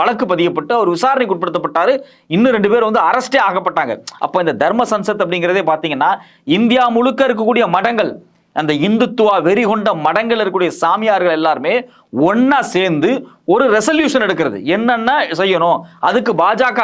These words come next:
அரசாங்கத்தை எப்படி பய-, பயன்படுத்தணும், ஆர் எஸ் எஸ் னுடைய எல்லா அமைப்புகளையும் எப்படி முடுக்கி விடணும் அப்படிங்கிறதுக்கான வேலையை அவங்க செய்வாங்க. அதன் அடிப்படையில பாத்தீங்கன்னா, இந்த கும்பமேளால இந்த, அஹ், தர்ம சன்சத் வந்து கூடி நாலு விஷயங்களை பத்தி முடிவெடுத்திருக்காங்க. முதல் விஷயம் என்ன அப்படின்னா,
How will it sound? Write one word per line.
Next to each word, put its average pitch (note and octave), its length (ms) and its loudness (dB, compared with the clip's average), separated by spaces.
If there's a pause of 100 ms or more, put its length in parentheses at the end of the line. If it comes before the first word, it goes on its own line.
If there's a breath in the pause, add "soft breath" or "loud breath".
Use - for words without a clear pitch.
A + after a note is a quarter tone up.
அரசாங்கத்தை F#3+ 420 0
எப்படி F3 220 -2
பய-, E3 220 0
பயன்படுத்தணும், F3+ 480 -2 (360 loud breath)
ஆர் C4 160 2
எஸ் A#3 120 -4
எஸ் G3+ 120 -4
னுடைய G3 300 2
எல்லா A3+ 240 2 (120)
அமைப்புகளையும் A#3 640 -2 (420 loud breath)
எப்படி B3 280 0 (100)
முடுக்கி D4 340 0
விடணும் A#3+ 240 0
அப்படிங்கிறதுக்கான F#3+ 560 0
வேலையை G#3 200 2
அவங்க D#3+ 200 0
செய்வாங்க. D3+ 300 0 (320)
அதன் D#3 200 0
அடிப்படையில F#3 400 0
பாத்தீங்கன்னா, D3 340 -2 (420 loud breath)
இந்த A#3 180 2 (120)
கும்பமேளால F#3+ 600 0 (120)
இந்த, F#3 140 0 (260)
அஹ், C#3 200 -2
தர்ம G#3+ 280 -2
சன்சத் E3 320 -6
வந்து E3+ 200 -2
கூடி E4 220 0 (220)
நாலு G3+ 340 2
விஷயங்களை E3+ 380 -2
பத்தி D#3 200 -6
முடிவெடுத்திருக்காங்க. A#2 580 -4 (400 soft breath)
முதல் G3+ 380 2
விஷயம் F#3 260 0
என்ன E3+ 140 0
அப்படின்னா, C#3 260 0